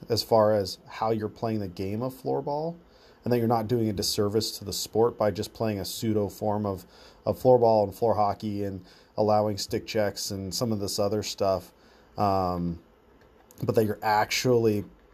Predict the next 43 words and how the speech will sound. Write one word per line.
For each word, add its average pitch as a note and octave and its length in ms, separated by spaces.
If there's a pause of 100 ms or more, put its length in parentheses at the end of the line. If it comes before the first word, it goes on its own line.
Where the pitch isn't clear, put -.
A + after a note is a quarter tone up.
(300)
playing A2 540
it C#3+ 220 (720)
and A2+ 460
teaching B2+ 500
it B2+ 320
and G#2 320
giving A#2+ 400
a G#2+ 120
good A2+ 320
foundation, A2+ 1040 (240)
uh, E2+ 200
for, A2+ 180
for C3 240
the A2+ 80
people A#2 280
that A2 120
are G#2+ 120
learning G#2+ 300
and G2 120
playing A2 240
it G2+ 120
to, F2+ 240 (120)
to A#2+ 100
be A2+ 140
able G#2+ 180
to - 80
find A2 340
that G2+ 160
passion G2+ 440
and F#2+ 140
find A2 280
that F#2+ 160
joy G#2 500
in G2+ 300 (360)
the G#2 80
process. F#2+ 800 (760)
And B2 100
I A#2 80
think A#2+ 220
when A#2+ 220
you A2 80
do C3 460
that, A2 500